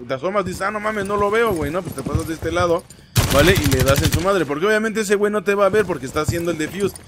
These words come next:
Pero sí tienes que tener cuidado todavía con las personas que hay allá. Vuelvo a repetir, esto dependiendo de la gente que quede en la partida, ¿ok?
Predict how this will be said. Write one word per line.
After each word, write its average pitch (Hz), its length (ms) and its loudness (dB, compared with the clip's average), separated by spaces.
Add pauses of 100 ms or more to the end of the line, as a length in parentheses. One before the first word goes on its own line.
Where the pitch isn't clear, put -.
(220)
Pero 143 180 0
sí 151 140 -4
tienes 202 300 0
que 196 80 2
tener 175 340 0
cuidado 160 320 2
todavía 160 500 2
con 143 160 -4
las 123 120 -8
personas 139 380 -6
que 135 100 -4
hay 135 100 0
allá. 156 300 -2 (260)
Vuelvo 170 220 6
a - 20 6
repetir, 147 560 2 (220)
esto 190 320 2
dependiendo 165 760 2
de 135 140 -2
la 120 160 -2
gente 143 280 -6
que 131 140 -8
quede 143 460 0
en 131 100 -2
la 123 140 -2
partida, 135 580 0
¿ok? 110 200 -8